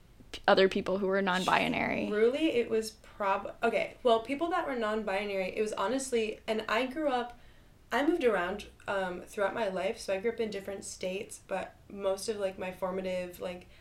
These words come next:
Speaker 2: high school, middle school was in New Jersey. Boo. Unless you're from Jersey,
Speaker 1: <laughs>
Speaker 2: sorry. Um, <laughs> hot take. Boo, New Jersey.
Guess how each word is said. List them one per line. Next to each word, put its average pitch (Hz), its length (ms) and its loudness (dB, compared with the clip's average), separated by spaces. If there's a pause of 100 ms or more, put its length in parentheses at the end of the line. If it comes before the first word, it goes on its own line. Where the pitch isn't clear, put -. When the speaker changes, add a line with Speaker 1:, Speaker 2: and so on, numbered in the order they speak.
Speaker 2:
high 190 140 0
school, 190 200 -4
middle 185 200 -2
school 302 220 -4
was 226 140 0
in 196 100 -6
New 185 140 -8
Jersey. 185 640 -4 (360)
Boo. 180 680 -6
Unless 247 280 6
you're 226 140 2
from 226 80 0
Jersey, 220 320 2
Speaker 1:
<laughs> 190 100 -8
Speaker 2:
sorry. 190 180 -6 (360)
Um, 202 400 2
<laughs> - 760 0
hot - 220 0
take. 247 380 2 (320)
Boo, 202 400 -2
New 202 120 -4
Jersey. 190 400 -8